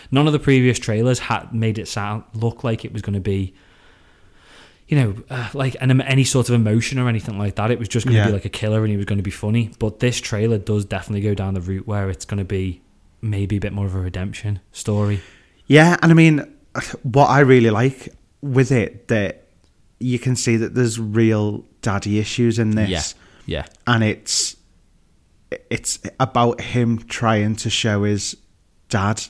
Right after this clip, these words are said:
Speaker 2: that he's worthy.
Speaker 1: Yeah.
Speaker 2: Whereas with a lot of the superheroes in the past that we've seen, it's, it's never been about something like that. It's always been about the greater good, or it's been about their, their own ego, or, you know, it's, it's
Speaker 1: Yeah.
Speaker 2: all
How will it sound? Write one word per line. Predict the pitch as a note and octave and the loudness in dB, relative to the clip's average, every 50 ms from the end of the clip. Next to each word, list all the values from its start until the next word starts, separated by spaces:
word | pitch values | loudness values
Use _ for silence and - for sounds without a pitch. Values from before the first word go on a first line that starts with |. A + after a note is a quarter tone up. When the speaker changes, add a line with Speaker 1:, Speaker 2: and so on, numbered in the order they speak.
| - - | -8 -4
Speaker 2:
that | A2+ G#2+ | 0 2
he's | G#2+ G#2+ G#2 G#2+ | 2 2 2 2
worthy. | G#2 G#2 G2+ G2 G2 G2+ G#2 - C3 C3+ D3+ - - - - - | 0 2 2 4 4 2 2 4 2 2 2 0 -4 -14 -18 -12
Speaker 1:
Yeah. | - E2+ E2+ - - _ | -10 -10 -10 -12 -8 _
Speaker 2:
Whereas | B2 B2+ B2 B2 A#2 A#2 A#2 A2+ - - - - _ _ _ _ _ _ _ _ _ _ _ - | 4 4 6 6 6 6 6 4 2 -2 -6 -10 _ _ _ _ _ _ _ _ _ _ _ -2
with | A#2+ B2 B2 A#2+ | 2 2 4 4
a | C3 | 6
lot | B2+ C3 G#2+ F2+ | 6 4 4 4
of | A2 | 2
the | A#2+ A2 | 0 0
superheroes | - - A2 A#2 B2 C#3 C3+ C3 B2+ B2 G#2+ | 0 -2 0 2 4 4 6 6 4 4 4
in | A2 A2 | 2 0
the | A2+ | 0
past | A2 - A#2 G#2+ - - | 0 -2 -2 -2 -2 -4
that | - A#2 | -4 -2
we've | A2 A2+ A2 G#2+ | 0 0 -2 -2
seen, | - - A#2 B2 C3+ B2 G#2+ F#2 F#2+ - _ _ _ _ _ _ _ _ _ _ _ _ | 0 0 2 2 4 2 2 -2 -4 -8 _ _ _ _ _ _ _ _ _ _ _ _
it's, | B2 B2 - - - - | -2 -2 -2 -6 -6 -6
it's | G#2+ - - | -8 -2 0
never | B2 B2 A#2+ A#2 A2+ A#2+ A#2 | 2 4 4 4 4 2 2
been | A2+ A2 | 2 2
about | A#2 G#2+ B2+ B2+ | 2 2 0 0
something | - - C#3 B2+ - C#3 B2 | 0 -2 -4 -2 0 -2 -2
like | - A2 A#2+ - - | -2 -2 -4 -2 0
that. | B2+ A#2+ A#2 - | 0 0 2 0
It's | A#2+ - - | -2 -2 0
always | C3 A#2+ A#2+ A#2 B2+ A#2+ B2 | 2 2 4 4 2 2 2
been | B2 A#2 | 0 0
about | A#2 G#2 G#2+ G#2 - | 2 0 0 -2 -2
the | - G2+ | -4 -4
greater | - A2 G2+ G2 - - G#2+ | -2 -2 -2 0 -2 -6 -2
good, | - D3 C#3 C#3 B2+ B2 | 2 2 2 4 4 2
or | A#2 | 0
it's | A2 G2+ - | -2 -2 -4
been | - G#2+ G#2+ | -4 -2 -2
about | G2+ - G#2 G2 G2 G2+ - - - - - - - _ _ | -2 0 0 0 0 -2 -4 -8 -14 -20 -20 -20 -20 _ _
their, | A2+ A2 G#2+ G2+ | 2 4 4 4
their | - B2 A2 G2+ | 4 2 4 4
own | G2+ G#2+ G#2+ - | 4 2 0 0
ego, | - C3+ C#3+ C#3+ C3 - D3 C3 B2+ C3 C3 B2+ B2 - | 2 4 6 6 6 4 4 4 4 4 2 2 0 0
or, | - A#2+ A2+ G#2+ A2 A2 A2 A2 - | 0 0 0 2 2 0 -2 -2 0
you | C3+ C3 | 0 2
know, | B2 A#2 G#2 A2 - - | 2 2 0 0 -2 -4
it's, | A#2 A#2 - - | -6 -6 -6 -4
it's | - G#2+ G2+ F#2+ F#2 - | -2 -2 -2 0 -2 -2
Speaker 1:
Yeah. | - | 0
Speaker 2:
all | B2+ B2 A#2+ B2 B2+ | 2 2 4 2 2